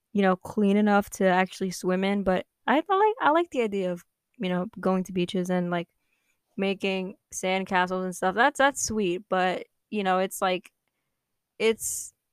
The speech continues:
in my head, you know? Like, if I were actually at the beach and I had to, you know, see that dirty water, that dirty New York water, I would not wanna step ten feet within that water. But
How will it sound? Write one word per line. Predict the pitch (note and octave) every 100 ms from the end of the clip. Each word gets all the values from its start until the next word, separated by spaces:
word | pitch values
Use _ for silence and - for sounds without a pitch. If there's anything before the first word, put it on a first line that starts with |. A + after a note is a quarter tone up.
| _ -
in | A3+
my | G3+
head, | F#3 G#3 F3+
you | F3
know? | F#3 F#3+
Like, | F#3+ F3+
if | G3
I | G3+ G#3
were | G#3
actually | G3 G3 G#3+
at | F#3+ F#3+
the | F#3+
beach | F3+ F#3 F#3+ -
and | F#3
I | F3+
had | F#3 F#3 -
to, | F#3+ F3+ E3+ _ _
you | F#3
know, | F#3 F3+
see | - F#3+
that | F#3+ - F3+
dirty | F3+ F#3
water, | F#3 F3+ F#3 F#3+
that | F#3 F#3
dirty | F#3+ F#3+
New | F#3+
York | G3 F#3 F#3+
water, | F#3 F#3 F#3 F#3+ F#3 _ _ _ -
I | G3+
would | G3+
not | G3+ G3+ G3
wanna | G3 F#3 - _ _
step | - - F#3 F#3 _ _ _ B3
ten | - G3
feet | - F3+
within | F3+ - F#3
that | F3+ F3+
water. | F3+ F3+ E3 - _ _ _ _ _ _ -
But | A3 G3+